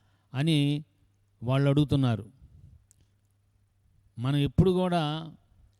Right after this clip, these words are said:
రాళ్ళేసే పని మీద ఉంటాం. నేను కానీ, మీరు కానీ,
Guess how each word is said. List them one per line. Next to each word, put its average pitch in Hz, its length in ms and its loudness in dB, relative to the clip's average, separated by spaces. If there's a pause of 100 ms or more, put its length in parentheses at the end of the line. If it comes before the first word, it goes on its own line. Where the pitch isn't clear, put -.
(1000)
రాళ్ళేసే 165 500 -2
పని 156 200 2
మీద 156 160 -2
ఉంటాం. 131 340 -4 (1800)
నేను 151 280 0
కానీ, 170 300 0
మీరు 156 240 2
కానీ, 135 320 -2